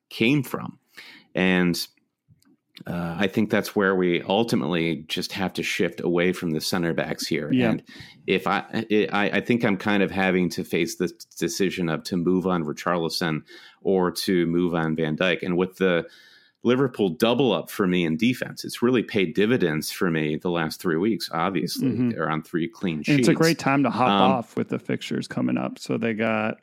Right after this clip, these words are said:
Speaker 2: uh, Spurs, Chelsea, City in the next five. So
Speaker 1: Yeah, and
Speaker 2: yeah.
Speaker 1: then that's gonna free me up to get another Liverpool attacker, looking at Mane or Firmino. So I feel like that's a pretty good move for me. But,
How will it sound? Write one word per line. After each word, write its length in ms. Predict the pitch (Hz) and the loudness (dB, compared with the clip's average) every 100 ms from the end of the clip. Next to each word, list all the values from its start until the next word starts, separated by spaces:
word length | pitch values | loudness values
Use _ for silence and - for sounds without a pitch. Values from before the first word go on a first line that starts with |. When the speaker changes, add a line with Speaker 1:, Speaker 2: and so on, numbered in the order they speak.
| - | -4
Speaker 2:
uh, 1200 | 65 65 67 - 50 50 50 52 50 - 104 | -2 0 0 -2 -2 -2 -2 -2 -4 -2 -2
Spurs, 920 | 104 - - 131 131 127 123 123 120 - | -4 -4 0 2 2 2 2 2 0 -4
Chelsea, 880 | - 120 113 - 117 113 113 110 107 | -4 -2 -2 -2 0 2 2 0 -2
City 440 | - 117 107 110 | -2 -2 0 0
in 80 | 107 | 0
the 80 | 107 | 0
next 280 | 113 - | -2 -6
five. 360 | - - 113 131 _ _ _ _ _ _ _ _ - | -6 -2 -2 -4 _ _ _ _ _ _ _ _ -14
So 440 | - 120 110 104 - | -2 0 0 -2 0
Speaker 1:
Yeah, 240 | 104 110 85 | 2 2 2
and 100 | 123 | 2
Speaker 2:
yeah. 80 | 135 | 4
Speaker 1:
then 80 | 147 | 4
that's 220 | 147 - | 2 2
gonna 180 | 170 147 | 0 0
free 260 | - 139 | 2 2
me 160 | 135 131 | 4 2
up 200 | 120 113 | 2 0
to 280 | - 123 113 | 2 4 4
get 340 | 113 107 104 | 4 4 4
another 380 | - 98 98 101 | 2 2 2 2
Liverpool 560 | 95 98 101 - 107 98 | 2 2 0 0 0 0
attacker, 560 | 95 117 120 117 67 67 | 0 0 0 0 -4 -2
looking 380 | 80 80 85 | -4 -4 -2
at 120 | 85 - | -2 -2
Mane 440 | 90 87 85 87 | 0 2 2 2
or 80 | 82 | 0
Firmino. 640 | - 95 87 104 82 73 | -2 0 2 2 2 -2
So 340 | 82 110 90 87 | -2 0 2 2
I 120 | 92 | -2
feel 180 | 104 107 | 0 0
like 160 | 107 | 0
that's 300 | - 98 98 - - - - - | 0 -2 -2 -8 -14 -18 -12 -6
a 80 | |
pretty 300 | 104 - 123 | -4 0 2
good 240 | 98 104 90 | 4 2 2
move 240 | 95 92 | 2 2
for 180 | - 101 | 0 0
me. 260 | 117 135 90 | 2 2 2
But, 360 | 90 87 - | 2 0 -2